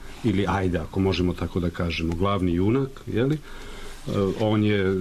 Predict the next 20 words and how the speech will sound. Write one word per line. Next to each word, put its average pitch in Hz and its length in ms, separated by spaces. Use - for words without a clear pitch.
bio 98 400
u 101 120
Parizu 110 560
baš 123 360
u 117 60
godinama 98 540
kada 95 280
i 95 100
Micić. 80 500
I 101 60
otprilike 101 500
taj 90 200
spisak - 480
adresa 92 460
je 110 80
negde 92 360
dosta 90 540
sličan, 107 520
poklapa 113 520
se. 131 200